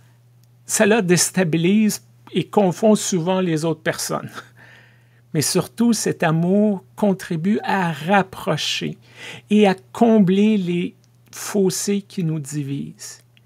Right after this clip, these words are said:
Il nous permet de découvrir ce qui est bon dans l'autre personne. Cet amour contribue à construire ce monde que Jésus est venu annoncer. Dans ses épîtres,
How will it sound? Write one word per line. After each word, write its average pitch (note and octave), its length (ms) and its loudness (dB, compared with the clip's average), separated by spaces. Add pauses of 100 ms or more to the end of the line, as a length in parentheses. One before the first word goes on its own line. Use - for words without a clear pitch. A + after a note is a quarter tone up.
(460)
Il E3 120 2
nous E3 140 2
permet F3+ 520 0
de D#3+ 140 -2
découvrir F#3 800 -2
ce - 220 -8
qui D3 440 -6
est C3+ 40 -2
bon D3 480 -2 (240)
dans D#3 200 -4
l'autre D3 400 -4
personne. D3 680 -8 (680)
Cet - 360 -2
amour D#3 420 2 (140)
contribue F#3 840 -2
à - 160 -12 (120)
construire F#3 680 -2
ce - 200 -6
monde D#3+ 400 0
que E3 160 -4
Jésus D3 560 -4
est C3 140 -6
venu C3+ 300 -2
annoncer. A#2+ 640 -6 (1500)
Dans D#3+ 160 0
ses F3 300 4
épîtres, A#3 400 0